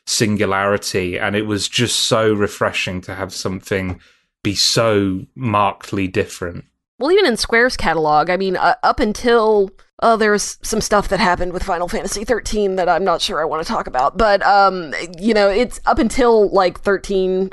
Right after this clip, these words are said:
Speaker 2: and fifteen, really, it was mostly pretty typical, you know, sweeping, dramatic, and it was,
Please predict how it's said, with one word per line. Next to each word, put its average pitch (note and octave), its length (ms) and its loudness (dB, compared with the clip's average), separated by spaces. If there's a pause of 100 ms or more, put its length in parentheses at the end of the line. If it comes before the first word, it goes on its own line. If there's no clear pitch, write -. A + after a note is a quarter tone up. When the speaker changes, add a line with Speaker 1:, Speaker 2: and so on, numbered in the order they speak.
Speaker 2:
and D#3 400 -6
fifteen, F#3+ 500 0
really, E3+ 440 4 (440)
it G3+ 280 0 (380)
was G3+ 440 2
mostly G3+ 1040 2 (340)
pretty A#3 420 2
typical, G#3+ 1000 4
you F#3+ 160 0
know, F#3+ 140 4
sweeping, G#3 380 0
dramatic, G#3 440 2
and A3+ 100 4
it B3 40 6
was, G#3 140 0